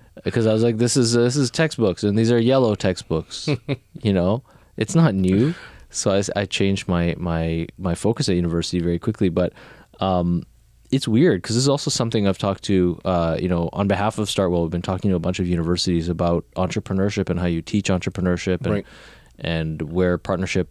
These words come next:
Speaker 1: opportunities lie between the private sector and the public sector and stuff to encourage Canadians to be more entrepreneurial.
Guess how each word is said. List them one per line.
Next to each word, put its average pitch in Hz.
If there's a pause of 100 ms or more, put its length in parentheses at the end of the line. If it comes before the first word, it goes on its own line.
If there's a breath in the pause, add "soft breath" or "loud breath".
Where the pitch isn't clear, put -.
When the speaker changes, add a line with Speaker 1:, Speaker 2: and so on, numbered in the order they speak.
Speaker 1:
opportunities 87
lie 85
between 82
the 85
private 82
sector 85
and 82
the -
public 98
sector 92
and 85
stuff -
to 85
encourage 82
Canadians 85
to 90
be 98
more 98
entrepreneurial. 87